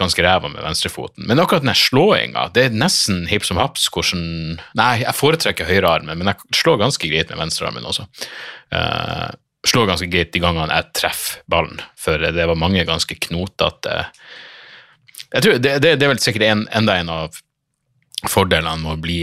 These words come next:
eh, middelaldrende, så at det er sånn, hvem faen bryr seg om jeg ikke treffer den jævla ballen? Jeg er faktisk fireogførti, det er min unnskyldning for alt. Jeg er fireogførti.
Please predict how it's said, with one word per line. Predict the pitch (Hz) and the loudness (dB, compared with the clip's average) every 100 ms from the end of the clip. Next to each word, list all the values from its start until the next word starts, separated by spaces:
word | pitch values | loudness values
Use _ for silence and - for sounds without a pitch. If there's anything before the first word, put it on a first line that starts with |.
| 78 | -2
eh, | 78 | 0
middelaldrende, | 85 95 85 78 67 64 - | 2 2 2 -2 -6 -6 -6
så | 92 | -2
at | 95 | -2
det | |
er | 82 | 0
sånn, | 82 82 | -2 -4
hvem | - 113 | -4 -2
faen | 117 101 | 0 0
bryr | 80 98 | 0 0
seg | 85 - | 0 -2
om | 73 | -4
jeg | |
ikke | - | -6
treffer | - 80 82 | -4 -4 -4
den | 73 | -8
jævla | 71 | -8
ballen? | - 85 - 69 | -4 -4 -4 -2
Jeg | 98 | -2
er | 98 | -2
faktisk | - 90 - - | -10 -8 -4 -2
fireogførti, | 85 - 95 - 92 | -2 -2 -2 -4 0
det | 104 | 2
er | |
min | 87 87 | 2 0
unnskyldning | - 78 | -2 -4
for | 78 82 | -6 -4
alt. | 82 - - - - | -4 -6 -14 -18 -8
Jeg | - | -4
er | |
fireogførti. | 147 135 127 135 - | 0 2 2 0 -4